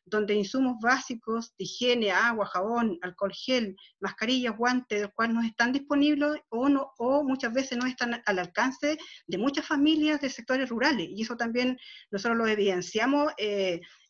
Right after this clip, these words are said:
en, en las comunidades, la, eh, en las, en nuestras propias comunidades, pues no tenemos el acceso, digamos, a adquirir esto, estos insumos básicos,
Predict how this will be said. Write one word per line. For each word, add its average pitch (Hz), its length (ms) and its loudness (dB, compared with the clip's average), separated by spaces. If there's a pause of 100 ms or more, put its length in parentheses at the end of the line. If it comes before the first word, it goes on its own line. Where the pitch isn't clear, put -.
en, 190 480 0
en 190 100 2
las 175 120 -2
comunidades, 175 720 0 (160)
la, 175 260 -10 (140)
eh, 165 480 -16 (340)
en 202 140 0
las, 190 100 -2 (200)
en 190 300 -2
nuestras 233 280 -4
propias 349 240 2
comunidades, 285 560 4
pues 196 80 -2
no 233 100 0
tenemos 254 280 2
el 240 40 -2
acceso, 240 460 0
digamos, 220 300 0
a 202 80 0
adquirir 208 360 -2
esto, 302 500 0
estos 226 440 -4
insumos 285 480 2
básicos, - 600 -4